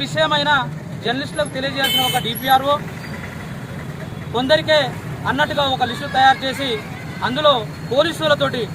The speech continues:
మీ పేర్లుంటేనే లోపల పంపుతాం అనే విధంగా ఈ విధంగా వ్యవహరించడాన్ని జర్నలిస్టుల మనోభావాలు దెబ్బతీసే విధంగా ఉన్నాయి. కావున ఇలాంటి ఒంటెత్తు పోకడలు పోయే డిపిఆర్ఓను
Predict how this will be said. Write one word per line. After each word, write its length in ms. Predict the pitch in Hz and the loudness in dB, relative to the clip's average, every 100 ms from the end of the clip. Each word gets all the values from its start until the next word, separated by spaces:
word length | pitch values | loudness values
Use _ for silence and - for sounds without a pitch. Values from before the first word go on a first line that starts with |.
| - - - - 202 | -8 -10 -10 -8 -6
మీ 80 | 247 | 0
పేర్లుంటేనే 460 | 254 285 285 285 277 | 2 4 2 0 2
లోపల 180 | 269 277 269 | 2 2 2
పంపుతాం 320 | 254 - 254 - - - - 220 | 0 0 -2 -2 -6 -2 0 0
అనే 120 | 277 262 | 0 0
విధంగా 280 | 285 247 - - - - - - - - - - - - - | 2 2 0 -2 -6 -6 -6 -6 -6 -8 -8 -8 -8 -8 -4
ఈ 40 | 220 | -4
విధంగా 220 | 269 311 | -2 2
వ్యవహరించడాన్ని 680 | 269 294 311 311 294 285 277 - - - - - - - - - | 4 4 2 2 4 4 2 -2 -6 -8 -8 -6 -6 -6 -4 0
జర్నలిస్టుల 360 | 254 311 320 285 | 0 0 0 2
మనోభావాలు 500 | 254 294 302 294 285 277 | 4 4 6 6 6 4
దెబ్బతీసే 400 | - 277 277 285 | 2 2 4 2
విధంగా 240 | 277 269 262 233 | 2 2 2 4
ఉన్నాయి. 280 | 247 247 - 269 - 277 269 262 - 269 | 6 6 4 0 0 0 0 0 0 2
కావున 300 | 214 262 311 302 240 - - - - - | 4 4 6 4 4 -4 -8 -8 -8 -2
ఇలాంటి 360 | 202 277 302 - 233 - - - - - - - - - - - 190 | 4 4 4 2 0 -4 -6 -6 -8 -8 -8 -8 -8 -6 -6 -4 -2
ఒంటెత్తు 300 | 233 311 330 294 | 2 2 2 2
పోకడలు 320 | 294 294 285 262 | 4 4 2 2
పోయే 160 | 277 262 | 4 4
డిపిఆర్ఓను 580 | 269 - 285 277 277 277 | 2 2 4 6 4 4